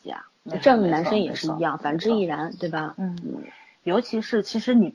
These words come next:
Speaker 2: 不论跟什么样的男人结婚，其实家庭琐事都得去处理，对吧？但是如果有爱的话，
Speaker 1: 嗯。
Speaker 2: 你可能会更心甘情愿，更享受一点。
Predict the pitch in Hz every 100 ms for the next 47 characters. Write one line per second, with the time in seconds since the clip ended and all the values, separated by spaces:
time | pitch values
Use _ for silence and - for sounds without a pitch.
0 | - 180 202 214 - 160 180 208 165 147
1 | 160 165 170 185 190 233 240 226 240 226
2 | 233 - - - 208 240 202 - - -
3 | 185 127 - 165 147 - - - - 233
4 | 214 233 233 160 208 226 185 190 175 185
5 | 170 170 196 190 - 202 196 202 165 175
6 | 185 170 214 196 - - - 180 160 -
7 | - -